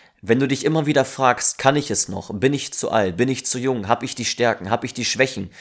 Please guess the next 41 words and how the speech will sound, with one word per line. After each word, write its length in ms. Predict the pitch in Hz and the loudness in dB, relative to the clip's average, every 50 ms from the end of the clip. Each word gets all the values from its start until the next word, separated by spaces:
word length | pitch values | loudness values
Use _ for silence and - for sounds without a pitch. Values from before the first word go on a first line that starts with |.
| - - - - - - - | -20 -18 -18 -18 -18 -8 0
Hab 160 | - 127 - | 2 2 2
ich 100 | 135 123 | 2 0
überhaupt 280 | 135 127 127 131 131 - | 0 0 0 0 0 -2
die 60 | 131 | -4
Fähigkeiten? 640 | - - 147 165 160 - - - 107 98 - - 95 | -2 0 2 2 2 0 -2 -4 -6 -6 -6 -6 -6
Spiele 260 | - - - 131 127 | -6 -6 -4 -2 -2
ich 80 | 117 - | -2 -2
in 100 | 117 110 | 0 0
einer, 380 | 107 113 113 110 110 107 - - - - - - _ | 2 2 4 4 2 2 -2 -6 -16 -20 -20 -14 _
ich 100 | - 98 | -4 0
sag 140 | - 120 113 | 0 2 4
mal, 100 | 117 113 | 4 4
ausreichenden 760 | - - 131 139 - - - 110 113 123 - 135 123 113 113 | 4 4 2 4 2 0 0 0 0 0 0 -2 -4 -2 -2
Liga? 420 | 110 127 143 135 110 98 - - - - - - - - - - - - | -2 -4 -4 -2 -2 -4 -4 -6 -12 -18 -20 -20 -20 -20 -20 -20 -12 -8
Ich 120 | - - - | -8 -2 0
bin 140 | 151 139 | 2 2
in 100 | 135 127 | 2 2
einem 220 | 101 92 127 127 113 | 2 2 2 2 4
Dorfverein. 720 | 135 139 156 151 - - 131 - - 110 104 98 - - - _ - _ _ | 4 4 4 4 0 -2 -4 -2 -2 -4 -6 -6 -8 -12 -16 _ -20 _ _
Kann 160 | - - 131 143 | 0 0 0 2
ich 120 | 139 147 | 0 0
es 100 | 135 123 | -2 -2
überhaupt 400 | 127 117 123 110 123 147 - - | 0 2 2 2 2 0 -2 -2
noch 140 | - 113 - | -2 -2 -2
schaffen? 380 | - - 160 160 - 107 95 | -2 -2 -2 -4 -4 -6 -6
Der 100 | 95 104 | -4 -4
nächste 320 | 101 110 127 123 - - 113 | -2 -2 -2 -2 -2 -4 -6
gute 180 | 117 117 - | -6 -4 -4
Verein 340 | - - 127 117 113 120 123 | -4 0 2 2 4 2 2
ist 140 | 113 107 - | 0 0 2
eine 160 | - 120 123 | 2 2 2
Stunde 280 | 117 - 123 123 117 104 | 0 -2 -2 0 0 0
entfernt." 500 | 92 113 110 - 143 135 110 98 92 - - - - _ - | -2 -2 -4 -2 0 0 0 0 -2 -8 -14 -20 -14 _ 2
All 180 | 143 170 202 | 2 2 2
diese 240 | 151 165 151 156 160 | 2 0 0 0 0
Fragen, 440 | 156 - - 135 127 131 135 139 123 | 0 -2 0 2 2 4 2 2 -2
die 120 | 127 127 | -4 -4
in 80 | 127 117 | -4 -4
diese 240 | 131 127 110 120 107 | -4 -4 -2 -2 -2
Richtung 320 | 120 - - - 101 98 | -4 -4 -6 -4 -6 -6
gehen. 300 | 87 92 - - 95 | -6 -8 -10 -10 -12